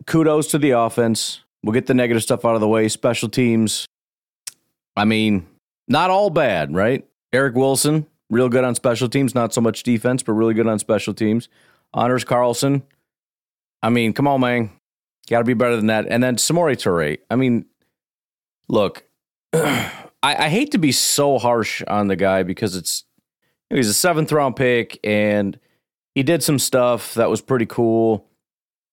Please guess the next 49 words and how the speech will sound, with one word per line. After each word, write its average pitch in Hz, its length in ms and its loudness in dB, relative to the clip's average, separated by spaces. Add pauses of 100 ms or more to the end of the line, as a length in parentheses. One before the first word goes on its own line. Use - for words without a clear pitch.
(160)
And 107 120 -2
I, 117 160 0
again, 104 280 -2
I 101 100 -2
know 117 140 0
fans 104 360 -2
were 95 60 -4
super 90 300 -6
high 92 280 0
on 90 60 -2
it 90 60 -2
and 76 100 -6
I 90 60 -4
was 82 80 -4
like, 87 120 -4
"Give 101 120 -6
me 90 80 -2
a 82 60 -2
break." 85 380 -2
But - 200 -6 (640)
<sighs> - 540 -20
I - 420 -6
don't 82 140 -2
know, 78 140 -4
man. 80 340 -6 (380)
Look, 120 280 -2 (840)
th-, 151 160 2
this, 180 260 0
th-, 151 220 -2
as 147 400 2
I 170 120 2
said 135 260 0
on 117 180 0
the 107 80 0
stream, 92 440 -2
this - 220 -2
reminds 151 460 0
me 127 160 2
a 104 120 2
lot 101 380 0
of 98 140 -2
Amari 95 340 0
Rodgers. 76 600 -6 (220)
The 123 100 0
whole 190 220 2
situation 143 600 0
with 123 140 0
Amari 107 400 2
was 98 460 0